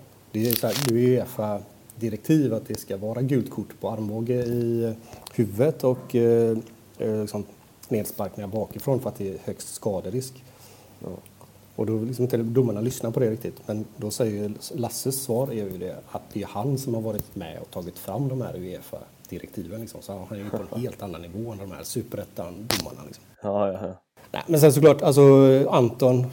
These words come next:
Speaker 1: i tjugo tjugoett på, i en sommarkväll, eller sommar där på Nya Ullevi. Strålande väder och den otroliga träffen han får på, bara helt magiskt. Vi spelar ut också Gais efter noter och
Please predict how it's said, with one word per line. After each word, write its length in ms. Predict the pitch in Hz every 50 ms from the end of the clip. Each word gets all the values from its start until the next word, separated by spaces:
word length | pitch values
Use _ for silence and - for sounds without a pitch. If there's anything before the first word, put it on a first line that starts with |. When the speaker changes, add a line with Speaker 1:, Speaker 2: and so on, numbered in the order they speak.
| - -
Speaker 1:
i 60 | 147 131
tjugo 420 | - 151 131 123 123 127 127 135
tjugoett 440 | 127 - 127 120 - - - - - -
på, 120 | - -
i 120 | 131 135 131
en 160 | 120 117 113
sommarkväll, 720 | - - 131 117 110 110 107 107 - - - 113 107 107 101 - - - -
eller 300 | 143 127 127 123 117 113
sommar 400 | - - 113 107 104 104 107 104
där 160 | - 110 - - -
på 400 | - - - - - - 104 107 139 139 143 -
Nya 220 | - 120 107 104
Ullevi. 260 | 104 101 98 95 98 98 98 - - - _ _ - -
Strålande 460 | - - 135 123 110 107 107 107 101
väder 340 | 107 110 98 92 95 98 101
och 120 | 95 - - -
den 220 | - 104 98 90 - - - - - - - - - - - - _ _ - _ _ _ - - - - -
otroliga 480 | 131 123 - - 135 127 - - 120 113
träffen 360 | - 127 127 - - - 123
han 120 | 120 113
får 80 | 107 107
på, 180 | - 127 107 98
bara 180 | 113 113 107
helt 240 | 101 113 104 92 - - - - - - - - - - - _ - - - - - - - -
magiskt. 500 | - 120 123 120 107 95 98 110 117 -
Vi 60 | 135
spelar 260 | 135 - - 120 117 113
ut 360 | 110 107 - - - - - - - - _ - -
också 220 | - 135 - - 120
Gais 320 | 110 131 120 110 - -
efter 220 | 113 107 - -
noter 600 | 117 120 113 110 - - - 107 101 101 101 101
och 360 | 101 104 107 101 - - -